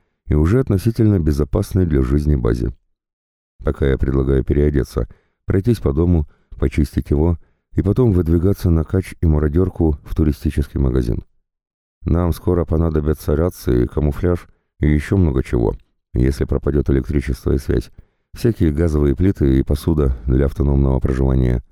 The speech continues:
Складировать пока все лучше в помещении на первом этаже этого дома. Всегда будет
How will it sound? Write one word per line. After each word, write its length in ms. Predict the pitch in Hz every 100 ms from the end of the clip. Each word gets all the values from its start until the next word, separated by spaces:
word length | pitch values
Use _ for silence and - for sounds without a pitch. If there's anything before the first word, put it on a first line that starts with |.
| _ _ _ _ _
Складировать 600 | - 87 82 92 87 80
пока 260 | 82 85
все 180 | 80 -
лучше 240 | 85 82 80
в 60 |
помещении 520 | - 76 76 - 82 76
на 120 | 73
первом 320 | 82 78 76
этаже 300 | 71 73 76
этого 260 | 71 71 76
дома. 280 | 82 64 - - _ _
Всегда 340 | - 82 80 92
будет 280 | 85 80